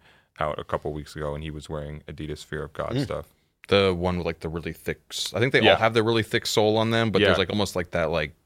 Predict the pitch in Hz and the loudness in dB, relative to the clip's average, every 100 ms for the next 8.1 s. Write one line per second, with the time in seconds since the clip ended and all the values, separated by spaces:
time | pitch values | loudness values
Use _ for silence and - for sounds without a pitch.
0 | - - 92 - _ _ _ _ _ _ | -12 -2 -2 -2 _ _ _ _ _ _
1 | - 98 104 101 98 95 95 92 95 90 | -4 2 4 6 6 6 6 4 2 2
2 | 90 90 - 80 - - - 85 85 95 | 0 -2 -4 -4 -4 -8 -8 -4 -2 -4
3 | 92 92 82 143 226 226 113 95 92 - | 0 2 2 2 0 2 2 4 2 0
4 | 82 85 87 113 123 143 147 - 113 90 | -2 0 0 2 2 0 0 0 2 2
5 | 90 80 73 78 - - - _ - 87 | 2 0 -4 -8 -14 -20 -20 _ -10 -4
6 | 85 85 76 - - 117 151 202 180 208 | -2 -2 -4 -8 0 4 6 6 4 2
7 | 202 _ - 127 139 214 214 - 180 - | -4 _ 2 2 4 0 -2 -2 -2 -2